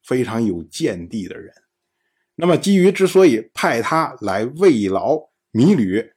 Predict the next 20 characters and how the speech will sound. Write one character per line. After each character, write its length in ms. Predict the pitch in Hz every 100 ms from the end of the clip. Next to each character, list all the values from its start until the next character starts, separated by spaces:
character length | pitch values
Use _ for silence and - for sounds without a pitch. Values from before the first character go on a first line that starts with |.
| _ _ _ -
哎， 200 | 98 -
就 200 | - 92
是 60 | 76
希 200 | - 104
望 200 | 104 - -
能 220 | 90 104
在 180 | 123 98
芈 480 | 87 92 104 147 156
吕 200 | 95 92
面 260 | 143 113
前 380 | 98 101 127 - _ _ -
为 320 | 117 104 -
王 200 | 107 165
室 320 | 185 - - _ _ _ _
保 380 | - 101 92 90
留 420 | 90 104 160 160 _ _ _
几 300 | - 92 87
分 400 | 123 113 117 - -
尊 260 | 151 147 127
严。 260 | 82 113